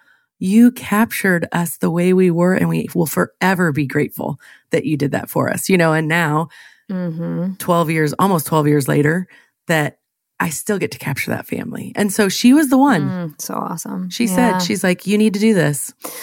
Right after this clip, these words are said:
Speaker 2: Well, and so many people that I interview on this podcast will say things like, "It wasn't until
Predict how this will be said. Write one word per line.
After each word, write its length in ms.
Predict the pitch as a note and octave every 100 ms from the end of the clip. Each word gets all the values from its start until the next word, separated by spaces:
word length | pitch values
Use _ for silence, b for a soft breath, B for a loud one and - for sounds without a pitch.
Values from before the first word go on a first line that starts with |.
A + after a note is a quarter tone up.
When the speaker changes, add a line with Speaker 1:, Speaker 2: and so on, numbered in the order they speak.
| B B B -
Speaker 2:
Well, 160 | C#4+ -
and 140 | C4+ -
so 200 | A3 D4
many 180 | E4+ A4
people 300 | - C4+ C#4
that 120 | B3
I 100 | F#3+ F3
interview 360 | F3+ F#3 F#3
on 140 | E3 D#3
this 140 | D#3
podcast 680 | - C#4 D#4 C4+ E3 D3+ -
will 140 | F#3
say 300 | E3 G#3+ A#3+
things 340 | B3 F#3 E3+ F3+
like, 240 | E3+ E3
"It 140 | - D3
wasn't 480 | F#3+ G3 A#3+ D4 -
until 480 | A#3+ - F#3 F#3